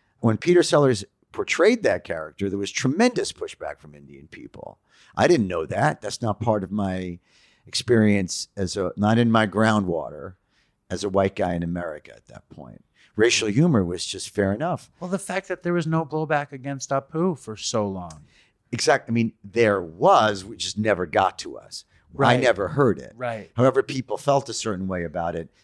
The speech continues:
Speaker 1: There was no voice for it. There was no venue for it. There was no, I, I, one guy,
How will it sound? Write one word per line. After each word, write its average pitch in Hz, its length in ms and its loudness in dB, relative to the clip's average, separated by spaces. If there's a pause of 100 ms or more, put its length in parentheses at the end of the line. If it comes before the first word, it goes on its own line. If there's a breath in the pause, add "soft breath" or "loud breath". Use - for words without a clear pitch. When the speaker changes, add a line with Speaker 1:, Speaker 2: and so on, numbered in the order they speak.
Speaker 1:
There 104 120 0
was 95 120 -2
no 95 120 -4
voice 113 340 2
for 107 340 2
it. 90 200 0
There 90 80 -8
was 82 160 -10
no 82 240 -6
venue 120 420 2
for 101 340 2
it. 87 220 -4
There 85 140 -8
was 82 200 -10
no, 85 480 -4 (640 soft breath)
I, 117 260 2
I, - 80 -6
one 160 420 2
guy, 98 640 2